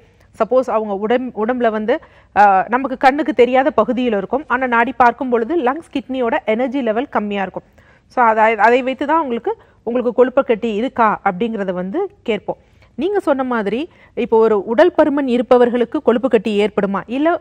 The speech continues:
உணவில் வந்து கொழுப்பு அதிகமா எடுத்துக்கிறவங்களுக்கு கொழுப்பு கட்டி ஏற்படுமா? கண்டிப்பா அதற்கான வாய்ப்புகள் கிடையவே கிடையாது. அந்த, ஆ, ஃபேட் மெட்டபாலிசத்துக்கும்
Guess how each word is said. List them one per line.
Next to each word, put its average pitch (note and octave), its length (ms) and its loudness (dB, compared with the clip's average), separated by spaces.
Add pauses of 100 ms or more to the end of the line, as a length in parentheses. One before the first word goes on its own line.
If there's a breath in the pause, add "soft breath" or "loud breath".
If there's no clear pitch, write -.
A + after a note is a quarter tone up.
(160)
உணவில் E4 420 0
வந்து B3+ 320 -4
கொழுப்பு C#4 360 2
அதிகமா C4 400 0
எடுத்துக்கிறவங்களுக்கு A3+ 640 0
கொழுப்பு A3+ 260 2
கட்டி G#3 280 -2
ஏற்படுமா? G3+ 340 -8 (420 soft breath)
கண்டிப்பா A#3 400 0
அதற்கான A3 540 0
வாய்ப்புகள் G3+ 600 -2
கிடையவே B3 440 -2
கிடையாது. G3 540 0 (340 soft breath)
அந்த, G#3 320 -4 (120)
ஆ, G3 180 -2 (120)
ஃபேட் A#3+ 260 6
மெட்டபாலிசத்துக்கும் A#3+ 920 2